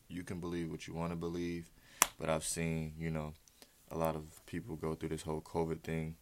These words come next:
and catch it and have to deal with the sickness behind it. So if you don't realize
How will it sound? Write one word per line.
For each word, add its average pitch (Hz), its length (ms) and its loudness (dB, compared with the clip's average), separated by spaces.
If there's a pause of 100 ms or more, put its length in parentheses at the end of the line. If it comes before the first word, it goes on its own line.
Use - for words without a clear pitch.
(220)
and 80 120 -10
catch 82 280 0
it 82 120 0
and 76 220 -6 (580)
have 80 220 -2
to 76 380 -6
deal 85 160 6
with 80 120 2
the 78 80 0
sickness 87 380 0
behind 80 380 -2
it. 82 120 0 (520)
So 80 460 0 (220)
if - 160 -10
you 90 60 0
don't 95 220 2
realize 87 520 2